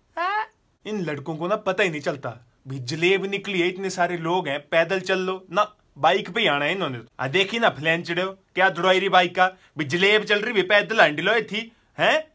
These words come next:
क्या फलगुड्डे बन रहे दिखे, आ दिखे पैंट देखे सरी, क्या टाइट मोहरी कराई रही, आ दैया तू। बहुत जोर से बजाया होता उन्होंने डीजे वहां। ओ भाई, एड़ा साउंड चेक करा तो तीने डीजे वाले ना,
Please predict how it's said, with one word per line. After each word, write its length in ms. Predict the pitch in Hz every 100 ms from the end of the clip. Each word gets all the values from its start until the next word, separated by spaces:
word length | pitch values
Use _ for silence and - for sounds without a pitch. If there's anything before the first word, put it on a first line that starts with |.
| _ _
क्या 100 | 202 214
फलगुड्डे 540 | 185 190 202 170 208
बन 120 | 202
रहे 120 | 208
दिखे, 300 | 202 202 254 - -
आ 100 | 247
दिखे 200 | 247 302
पैंट 340 | 269 254 254
देखे 240 | 254 285
सरी, 240 | 277 202 180
क्या 220 | - 220 220
टाइट 260 | 226 226 233
मोहरी 300 | 240 180 175
कराई 220 | 185 175
रही, 120 | 185
आ 180 | 226 285
दैया 460 | 254 277 269 269 262
तू। 520 | 233 254 254 226 233 -
बहुत 320 | 180 185 208
जोर 340 | 147 175 214 214
से 140 | 214
बजाया 280 | 180 175 185
होता 180 | 139 143
उन्होंने 300 | 190 147 131
डीजे 320 | 135 135 139
वहां। 200 | 135 117 - _ _ _
ओ 360 | 165 180 202 208
भाई, 360 | 151 151 160
एड़ा 320 | 208 220 175 160
साउंड 540 | - - 170 202 202
चेक 220 | 202 196 196
करा 160 | 196
तो 60 | 185
तीने 280 | 196 208 202
डीजे 320 | 196 156 185
वाले 240 | 175 175
ना, 160 | 185